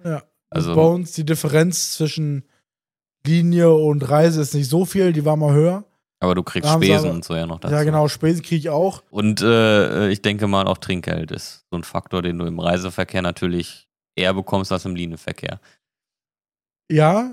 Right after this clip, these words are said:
Speaker 1: da, also Trinkgeld kriegst du wohl eher von den Gruppen, die du, die keine regelmäßige Fahrten bei dir buchen.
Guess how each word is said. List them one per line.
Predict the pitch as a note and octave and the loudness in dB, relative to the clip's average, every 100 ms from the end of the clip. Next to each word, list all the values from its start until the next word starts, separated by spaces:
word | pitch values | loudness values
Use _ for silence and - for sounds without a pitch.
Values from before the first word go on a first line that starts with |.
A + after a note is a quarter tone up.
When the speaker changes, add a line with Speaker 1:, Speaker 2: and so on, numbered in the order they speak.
| G3+ F3 | -12 -4
Speaker 1:
da, | E3 F#3+ F#3+ - | 0 2 2 0
also | E3 E3 | -2 0
Trinkgeld | D3 G3+ G#3 F3 | 0 0 0 -2
kriegst | G3 F3 | -4 -4
du | |
wohl | E3+ E3+ | -2 -2
eher | F#3 F#3+ F#3+ F#3 E3 - _ _ _ _ _ _ _ _ _ _ _ - | -2 0 0 0 -4 -8 _ _ _ _ _ _ _ _ _ _ _ -10
von | - D#3+ | -2 0
den | D3+ D#3+ D#3+ | 0 -2 -4
Gruppen, | C3 D3+ D#3 D3+ | -6 -8 -6 -6
die | C#3+ | -4
du, | D3 D3 C#3+ | -2 -2 -4
die | C#3 D#3 D3 | -4 -4 -4
keine | - D#3+ E3 D3+ | -2 0 0 2
regelmäßige | E3+ D#3+ C#3+ B2+ B2+ B2 | 2 4 2 -2 -4 -6
Fahrten | B2+ A#2+ B2+ | -4 -6 -6
bei | B2 | -6
dir | B2 | -6
buchen. | A#2+ A#2 A#2+ | -8 -10 -10